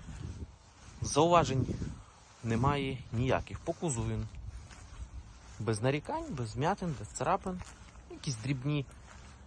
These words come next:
сліди експлуатації присутні. А так, в загальному чудовий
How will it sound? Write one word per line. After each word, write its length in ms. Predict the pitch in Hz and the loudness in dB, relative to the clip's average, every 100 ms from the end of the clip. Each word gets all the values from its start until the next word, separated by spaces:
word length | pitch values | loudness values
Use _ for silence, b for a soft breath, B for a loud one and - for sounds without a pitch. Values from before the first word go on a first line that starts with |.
| - - - | -18 -20 -12
сліди 360 | - 131 123 139 | -4 -2 2 2
експлуатації 720 | 123 - 131 127 113 104 117 | 2 2 2 6 6 4 -2
присутні. 680 | 117 135 - 226 - 156 117 - - - - - - - - - - - - - - - - - - - - - - - - - - - - | -4 -4 -4 -4 -4 -6 -8 -10 -16 -16 -16 -16 -18 -18 -16 -18 -18 -16 -16 -14 -16 -16 -16 -18 -16 -16 -16 -16 -16 -16 -16 -14 -14 -14 -6
А 100 | 101 | -2
так, 240 | - 139 - - | 2 2 0 -8
в 40 | 131 | -2
загальному 560 | 117 120 139 156 156 | 0 2 2 0 0
чудовий 520 | 151 - 107 127 147 | -2 -2 2 2 2